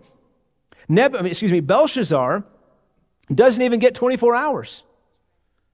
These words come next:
The, the party happens here, the party's carrying on, and this message comes, Daniel comes in, he interprets it, and the same day, just earlier they'd been partying and celebrating, he thought everything was going great in the kingdom,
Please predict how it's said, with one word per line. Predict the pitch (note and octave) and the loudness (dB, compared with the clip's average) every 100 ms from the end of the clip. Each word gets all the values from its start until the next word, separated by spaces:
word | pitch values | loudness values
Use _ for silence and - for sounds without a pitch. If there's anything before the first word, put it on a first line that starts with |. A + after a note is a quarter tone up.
| _ _ - | _ _ -4
The, | G3 | -2
the | G3+ | 0
party | - - B3 D4 C#4+ | -2 2 2 2 0
happens | F#3+ B3 A#3 A#3 G3+ | -2 -2 0 -2 -2
here, | F3+ F#3+ | 2 2
the | F#3+ | 2
party's | - A#3+ C4+ C4 | 2 2 2 -2
carrying | - A3+ A3+ G#3+ G3+ | -4 -2 0 0 0
on, | G#3 F3+ D#3 - E3 | 2 2 0 -8 -4
and | F#3+ G3 F3+ - | 0 2 0 2
this | F#3+ F#3+ - | 2 2 -4
message | D#3 G3+ C4+ C4+ B3 - | 2 2 2 -2 -6 -2
comes, | A3 G3+ G#3 | 0 0 0
Daniel | D3 G#3 C4 C4 | 0 0 0 0
comes | A#3 G#3+ F#3+ | -2 0 0
in, | G3 | 0
he | F#3 A3 | -2 -2
interprets | C#4+ A#3 A3+ G3 A3+ | -2 0 2 2 -2
it, | A#3+ | -2
and | G3+ | 0
the | |
same | F3 - A#3+ D#4 D#4+ C#4+ | 0 2 0 0 -2 0
day, | C4 B3 D#3 - - | 0 2 -2 -6 -4
just | A#3 - G#3+ | -2 -2 2
earlier | C4+ D#4 D#4+ C#4+ | 4 4 2 2
they'd | A3 F#3 | 2 0
been | D#3+ | -4
partying | - C4 C#4+ D4 C#4+ A#3+ | 0 2 2 0 -2 -2
and | E3+ | -2
celebrating, | - B3+ C4 B3 B3 A#3+ A3 - | 0 2 2 2 2 0 -4 -6
he | A#3 | -4
thought | A#3 G#3 - | 2 0 0
everything | A#3+ C#4+ D4 C#4 B3 | 0 0 0 2 4
was | A3 F3+ | 2 2
going | A3+ G3+ | 0 2
great | G#3+ A3+ | 2 2
in | G#3+ | 0
the | G3 | -2
kingdom, | A3 A3+ A3+ | -2 0 -2